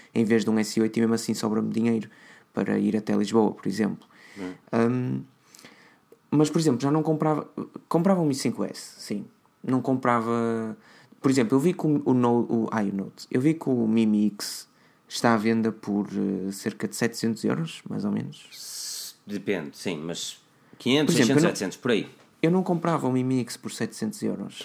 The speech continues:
Speaker 2: Porque é caro demais.
Speaker 1: Porque é caro demais. Não co-, não é, e não me interessa se tem borda, se tem um ecrã gigante, com bordas pequenitas. Continua a ser um smartphone igual aos outros, de uma marca que, lá está, não me, não me traz a confiança que outras trazem e que,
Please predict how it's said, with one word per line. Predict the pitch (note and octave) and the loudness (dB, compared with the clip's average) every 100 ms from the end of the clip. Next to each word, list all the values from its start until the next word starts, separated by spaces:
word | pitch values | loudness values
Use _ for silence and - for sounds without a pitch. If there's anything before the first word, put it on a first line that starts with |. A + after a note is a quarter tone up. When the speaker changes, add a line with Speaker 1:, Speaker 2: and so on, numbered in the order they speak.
| - | -8
Speaker 2:
Porque | C3 - | -2 0
é | D3 | 2
caro | D#3+ D#3+ D3+ | 2 2 0
demais. | D3+ D#3+ A2+ - - _ _ - | -4 -4 -4 -8 -14 _ _ -20
Speaker 1:
Porque | - D3 | -4 -4
é | |
caro | D3+ C#3+ | -2 -4
demais. | C#3+ C3 - | -6 -8 -6
Não | B2 | -2
co-, | C#3+ - | 0 2
não | C#3+ D#3 | 2 4
é, | D3+ - - | 2 -2 -8
e | - | 0
não | F3 | 2
me | F#3 | 4
interessa | D#3 D3 C#3+ C3 | 2 0 -2 -4
se | - | 0
tem | C3+ | 2
borda, | B2+ B2+ A#2+ | 2 2 0
se | - | -2
tem | C3+ | 0
um | B2+ | 2
ecrã | A#2 A#2+ | 0 -2
gigante, | A2 A2 A2 A2 G#2 - | 0 0 0 0 -4 -2
com | A2+ | 2
bordas | G#2+ A2 G#2+ | 4 4 2
pequenitas. | - - A2 G#2 G#2 G#2 - - | -2 -2 0 0 -2 -6 -6 -4
Continua | B2+ C3+ C#3 | -2 0 -2
a | |
ser | C3 | 0
um | A2+ | -2
smartphone | - A#2 - C#3+ | -2 -4 -2 -2
igual | C#3+ C3 | 0 0
aos | A#2 G#2 | 0 0
outros, | A2+ A#2 - - - - - - | 0 -2 -10 -16 -18 -20 -20 -8
de | - | 4
uma | D3 D3+ | 6 6
marca | C#3 C3 A#2+ A2+ | 4 2 0 -4
que, | - | 0
lá | A#2+ | 0
está, | A#2 A#2+ G#2+ | 0 0 0
não | A2+ | 0
me, | A#2+ A#2 G2 | 0 -2 -2
não | A2+ A2 | 0 0
me | |
traz | G#2+ A#2+ A2+ | 2 0 0
a | |
confiança | A2+ A2+ A2+ G#2+ - | -4 -4 -4 -4 -6
que | G#2 A2+ | -6 -4
outras | G2+ - G#2 | -4 -6 -8
trazem | A2 A2+ B2 - D#3+ - - - - - _ | -4 -4 -4 -6 -8 -12 -20 -20 -20 -20 _
e | C#3+ D3+ - | 0 0 -2
que, | - | -4